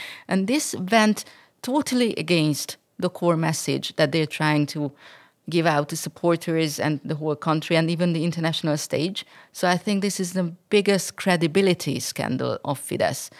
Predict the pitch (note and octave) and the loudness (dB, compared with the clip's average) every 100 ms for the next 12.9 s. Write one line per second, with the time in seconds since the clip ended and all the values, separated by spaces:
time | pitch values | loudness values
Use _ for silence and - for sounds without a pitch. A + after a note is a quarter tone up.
0 | - - - E3 D#3+ F3 E3+ F#3 G3 A#3 | -20 -8 2 2 2 -2 2 4 2 0
1 | A3+ G#3+ F3 F#3 F3+ - _ - F3 F#3+ | 0 0 -2 -2 -4 -10 _ -2 2 2
2 | E3 F3+ D#3+ F3 E3+ D#3+ - D3 D3+ D#3 | 2 0 2 2 2 0 0 -4 -2 0
3 | D3 F#3 A3+ F#3+ F3+ E3 - E3+ D#3 E3 | 2 2 0 -4 -6 -6 -4 -4 -2 -4
4 | - E3 E3+ F3 D#3+ - - _ - E3+ | -4 -2 0 -2 -4 -12 -20 _ -8 -6
5 | - E3 E3 E3+ E3 E3 D3 D3 - E3 | -2 0 0 0 2 2 2 -4 -6 -2
6 | D#3 D3+ C#3+ - - _ - - D#3 D3+ | 0 0 -4 -6 -16 _ -10 -2 2 2
7 | - - _ _ _ - F3 D#3 E3+ D#3+ | 0 -16 _ _ _ -4 -2 0 2 0
8 | - D3+ C#3 C3 F#3 B3+ _ _ _ _ | 0 2 4 4 2 -2 _ _ _ _
9 | _ _ G3+ G#3 G3+ - G#3 G3 - - | _ _ 2 2 2 0 -2 -4 -10 -20
10 | _ _ G#3 B3+ D4 - C4 A#3+ G#3+ G#3 | _ _ 0 0 0 0 2 2 2 2
11 | A3 A3 - F3+ G3 E3+ F3+ F3 - D#3+ | 0 -4 -8 -2 -2 0 -2 0 0 2
12 | D#3+ D#3+ - - - F3 D#3+ D3 - | 2 0 -6 -10 -4 0 0 -2 -12